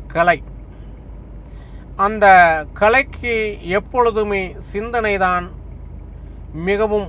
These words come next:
முக்கியம் என்பதை நினைவில் வைத்துக் கொள்ளுங்கள். சிந்தனையோடு செயல்படும்போது எந்த செயலும் சிறப்பாக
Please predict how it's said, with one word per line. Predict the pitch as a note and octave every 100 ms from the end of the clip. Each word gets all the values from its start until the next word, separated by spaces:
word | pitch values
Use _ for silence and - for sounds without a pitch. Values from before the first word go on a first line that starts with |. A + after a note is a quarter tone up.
| D3+
முக்கியம் | F3 - G#3 G3 E3+ F3
என்பதை | F3 E3 D#3+ D#3 D#3 D#3
நினைவில் | F3 F#3+ F3 D#3
வைத்துக் | C#3+ - -
கொள்ளுங்கள். | C#3+ C#3+ C#3 B2+ A2+ - - - - - - - - - - - - - - - - - - -
சிந்தனையோடு | A3+ C4 C4+ B3+ B3 B3 B3 B3 A#3 G3
செயல்படும்போது | G3 A3 A#3+ A3 A3 G#3+ A3+ A#3+ A#3+ - - - - - - - - - - - - - - - - - - D#3+ G#3
எந்த | B3+ C4 -
செயலும் | A3 A3+ A3+ A3+ -
சிறப்பாக | G3 A3+ A#3 A#3 A3 G#3